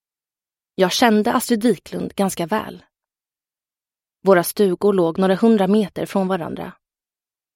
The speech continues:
Vi hade tagit dem i besittning ungefär samtidigt, föregående vår. Skillnaden var att Astrid hade fått sin stuga i arv, medan jag hyrt via annons.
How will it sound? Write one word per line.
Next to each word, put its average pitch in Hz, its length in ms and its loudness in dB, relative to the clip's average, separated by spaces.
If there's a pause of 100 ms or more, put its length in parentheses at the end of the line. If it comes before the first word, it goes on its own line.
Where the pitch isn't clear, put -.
(420)
Vi 202 80 2
hade 214 160 6
tagit 202 320 0
dem 190 160 0
i 185 40 2
besittning 185 680 -2 (260)
ungefär 220 420 4
samtidigt, - 840 -2 (420)
föregående 185 580 0
vår. 185 340 -6 (1200)
Skillnaden 202 480 0
var 175 140 -2
att - 120 -6
Astrid 202 540 -2
hade 208 180 -2
fått - 220 -6
sin 170 220 -4
stuga 180 420 -2
i 190 100 0
arv, 185 340 -4 (400)
medan 220 280 4
jag 240 180 4
hyrt - 400 -4
via 175 200 2
annons. - 640 -8